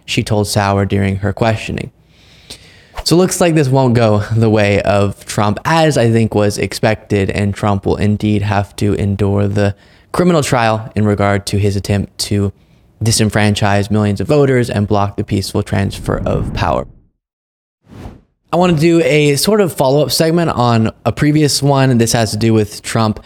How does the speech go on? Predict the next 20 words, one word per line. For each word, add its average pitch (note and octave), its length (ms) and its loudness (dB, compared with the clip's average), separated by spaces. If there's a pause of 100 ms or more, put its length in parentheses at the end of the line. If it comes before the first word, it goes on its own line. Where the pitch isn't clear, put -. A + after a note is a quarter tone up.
(420)
being A#2+ 260 2
in D#3 220 0
court E3+ 340 0
today, C#3 300 2
something A#2 420 0
I'll G#2 120 0
be G#2 120 0
saying G#2 300 -2
quite G2+ 180 0
often G2+ 400 -2
over G2 160 -2
the G2 80 -2
course G2+ 360 -4
of G2 100 -2
the G#2 80 -2
next G2 380 -4
couple G2+ 320 -2
of G2+ 180 0
years, D#3 300 2
specifically A2+ 680 -2